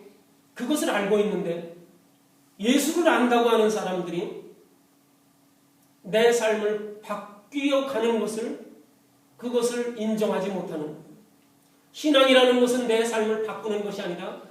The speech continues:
내 삶에서 하나를 더 더하는, 이렇게 생각하고 있으니 이것이 얼마나 모순된 일입니까?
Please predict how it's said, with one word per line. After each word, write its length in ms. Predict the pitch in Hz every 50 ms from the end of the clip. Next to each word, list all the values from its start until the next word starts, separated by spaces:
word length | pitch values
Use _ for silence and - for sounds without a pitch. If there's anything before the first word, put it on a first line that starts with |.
| - - _
내 260 | - 180 202 208 214 214
삶에서 440 | 208 202 196 196 196 - - 208 -
하나를 440 | - - 302 277 262 247 247 240
더 240 | 233 240 240 240 -
더하는, 640 | - 160 175 208 233 240 220 - 120 - - - - - - - - _ _ _ _ _ _ _ _
이렇게 300 | - 233 240 226 240 226
생각하고 520 | 214 - 220 214 208 196 196 196 180 175 180
있으니 540 | 175 - - - 175 170 175 175 - - - - - - -
이것이 320 | - 240 - 294 - 254
얼마나 300 | 254 233 233 233 233 226
모순된 560 | 196 175 185 190 - - 254 262 254 233 214 180
일입니까? 420 | 170 - - - - - -